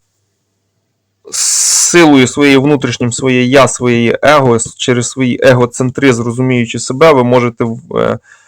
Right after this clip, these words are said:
е, бісів маяти і л-, е, ледач просто вирізати в хірургії. Тобто, е, у вас буде гарний шанс щось змінити в житті. От, або з такої, м,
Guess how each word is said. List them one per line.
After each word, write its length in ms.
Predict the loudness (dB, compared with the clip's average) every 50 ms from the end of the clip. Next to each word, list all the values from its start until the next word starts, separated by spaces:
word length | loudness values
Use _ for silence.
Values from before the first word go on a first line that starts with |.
| _ _ _ _ _ _ _ -16
е, 320 | -12 -10 -8 -8 -8 -8 -8 -10 _ -20 -20 _ _ _ _ _ _ _ _
бісів 440 | -12 -6 -2 0 0 0 0 0 0
маяти 520 | 2 2 4 2 2 0 0 -2 -2 0
і 160 | 0 0 0 -2
л-, 380 | -2 -2 -4 -8 -10 -10 -8 -10 -10 -12 _ _ _ -6
е, 60 | -4
ледач 640 | -2 0 2 2 2 4 4 2 0 0 -4 -8 -14 -20 -20 -10 -8
просто 280 | -6 -6 -4 -4 -4 -2
вирізати 580 | 2 2 2 2 2 0 -4 -6 _ -12 -14 -14 _ _ _ _ _ _
в 20 |
хірургії. 680 | _ -4 -2 0 0 -2 -2 -2 -2 -2 -2 -2 -4 -6 -6
Тобто, 300 | -10 -10 -10 _ -4 -2
е, 500 | -2 0 -2 -4 -6 -6 -6 -6 -6 -6
у 100 | -4 -2
вас 180 | -2 -2 -2
буде 360 | -2 -6 -4 0 2 2 4 4
гарний 300 | 4 2 2 2 0 0
шанс 260 | 0 2 2 2 2
щось 160 | -2 -4 -4
змінити 380 | -2 0 2 2 0 0 -2 -6
в 80 | -6
житті. 360 | -6 -8 -10 -10 -10 -10 -10 -10 _ _ _ _ _ _
От, 260 | -2 -2 -2 0 0
або 240 | 0 2 2 2 2
з 100 | 0 -2
такої, 500 | -6 -8 -2 0 0 2 2 2 0 -2 -6 _ _ _ _ _ _ _ _ -18
м, 540 | -16 -12 -12 -10 -10 -8 -8 -8 -8 -10